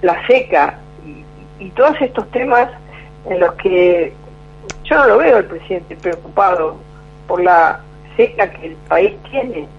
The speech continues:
y, y la pérdida de divisas que vamos a tener por esa seca. Eh, estamos, el presidente está en otra, eh, cuando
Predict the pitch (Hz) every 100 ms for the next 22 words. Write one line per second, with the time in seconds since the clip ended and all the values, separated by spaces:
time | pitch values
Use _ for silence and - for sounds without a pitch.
0 | - - - - - - 175 175 - 170
1 | - - 247 254 233 185 175 170 170 180
2 | 240 - 220 - 180 220 226 - 156 165
3 | 202 226 - 165 185 - - - - 151
4 | 135 - - - - - - 170 165 156
5 | 160 - 254 247 - - - - - -
6 | - - - - 180 - 196 202 311 277
7 | 226 226 311 - 185 170 147 - 180 160
8 | 160 156 - - - - - 180 185 185
9 | 180 170 165